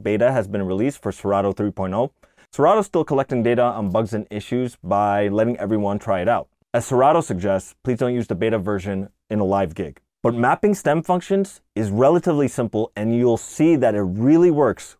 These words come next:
with the design layout of the D D J Rev seven. In this video, we're going to cover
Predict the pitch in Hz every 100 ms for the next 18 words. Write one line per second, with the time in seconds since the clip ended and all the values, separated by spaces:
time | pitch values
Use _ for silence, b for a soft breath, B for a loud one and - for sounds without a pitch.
0 | - 90 95 98 90 107 123 127 131 131
1 | 135 - 98 98 113 107 110 101 98 -
2 | 95 58 - _ _ _ _ - 131 131
3 | 175 156 120 110 113 123 135 143 143 -
4 | 127 127 117